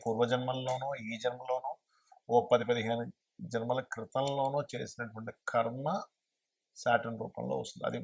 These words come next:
మంచిది అవుతుంది, ఇబ్బందికరమైనటువంటి వాతావరణం కూడా అవుతుంది. అంతేగాని ఎప్పుడు కూడా బ్యాడ్ అని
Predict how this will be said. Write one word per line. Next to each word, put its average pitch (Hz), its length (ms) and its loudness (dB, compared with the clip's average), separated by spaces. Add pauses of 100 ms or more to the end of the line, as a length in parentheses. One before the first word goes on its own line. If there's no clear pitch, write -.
మంచిది 160 400 -2 (260)
అవుతుంది, 165 380 2 (880)
ఇబ్బందికరమైనటువంటి 139 1120 4
వాతావరణం 117 520 4
కూడా 123 140 4
అవుతుంది. - 260 -12 (140)
అంతేగాని 135 420 -2
ఎప్పుడు 147 280 -2
కూడా 143 120 2 (120)
బ్యాడ్ 131 320 10
అని 143 100 2